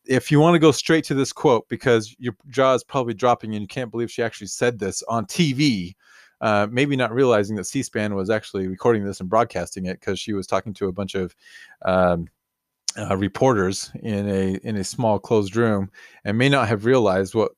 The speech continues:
that this was actually gonna go out to the world or be available to the world. Uh, but you need to see this, her actually saying this. So go to plandemic series dot com and go to minute twenty-six,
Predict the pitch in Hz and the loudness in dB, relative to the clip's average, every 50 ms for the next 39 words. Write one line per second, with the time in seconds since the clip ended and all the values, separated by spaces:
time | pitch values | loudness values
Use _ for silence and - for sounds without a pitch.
0 | _ _ _ 107 101 104 101 110 107 - - 104 98 90 - - - - 110 113 | _ _ _ -6 -4 -4 -2 -2 -4 -4 -4 -4 -4 -4 -6 -8 -6 -4 -4 -4
1 | - - 101 107 101 101 90 101 101 113 151 156 - - 101 95 92 95 98 98 | -6 -8 -8 -8 -8 -6 -4 0 2 2 2 0 -2 -6 -8 -6 -4 -4 -4 -4
2 | 98 92 101 101 98 90 98 120 156 156 113 101 95 - - 95 90 92 90 87 | -4 -4 -4 -4 -2 0 2 2 0 0 -2 -8 -12 -10 -8 -4 -2 -2 0 0
3 | 90 90 - - - - - - - - _ - 113 120 113 110 104 - - 131 | -2 -4 -8 -12 -20 -20 -20 -20 -20 -20 _ 0 2 4 4 4 2 2 4 4
4 | 120 117 - - - 139 160 175 170 139 123 - - 143 139 127 120 113 104 101 | 4 4 2 0 2 4 4 4 4 2 0 -2 -2 -2 0 2 2 2 0 0
5 | - - - _ - - - 120 - - 120 117 - - - 113 98 - - - | -2 -8 -14 _ -8 -2 0 0 2 2 0 -2 -2 -4 -6 -6 -6 -6 -4 -4
6 | 113 107 104 90 87 85 - - 127 117 120 139 151 170 170 - - 160 151 147 | -4 -4 -4 -6 -6 -8 -4 -2 0 2 4 4 4 4 4 2 4 4 4 4
7 | 139 131 117 _ _ _ _ _ _ - - 143 135 147 156 160 151 - - 156 | 2 0 -2 _ _ _ _ _ _ -4 -2 0 0 0 0 0 -2 -4 -2 0
8 | 147 143 143 139 120 - _ - 131 131 143 - - 135 131 113 104 98 98 98 | 0 0 0 -2 -4 -4 _ 2 4 4 2 0 -2 -2 -2 0 0 -2 -2 -4
9 | 107 - _ _ _ _ _ _ _ _ _ - - 117 117 110 110 107 104 104 | -8 -12 _ _ _ _ _ _ _ _ _ -8 -4 -2 0 0 0 0 -2 -4
10 | 113 - _ _ - 131 143 - - - - 131 120 120 120 127 131 151 160 - | -8 -12 _ _ 2 2 2 2 0 -2 -4 -4 -2 -2 -2 -2 0 -2 -4 -6
11 | - - - 147 139 139 139 - - 110 95 - - - - - - - | -8 -8 -6 -4 -4 -6 -6 -6 -6 -6 -6 -6 -8 -10 -12 -12 -14 -20